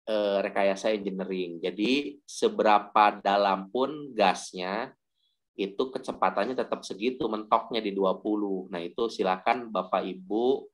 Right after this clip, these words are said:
eh, diskusikan dengan orang workshop atau orang maintenance.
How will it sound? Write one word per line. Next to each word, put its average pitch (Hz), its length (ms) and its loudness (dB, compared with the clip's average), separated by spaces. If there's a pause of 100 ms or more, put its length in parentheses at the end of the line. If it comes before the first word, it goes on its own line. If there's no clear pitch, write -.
(360)
eh, 95 400 0
diskusikan 101 640 -4
dengan 101 240 -6
orang 107 400 0 (320)
workshop - 560 -6
atau 104 160 -2
orang 98 240 0
maintenance. 95 560 -8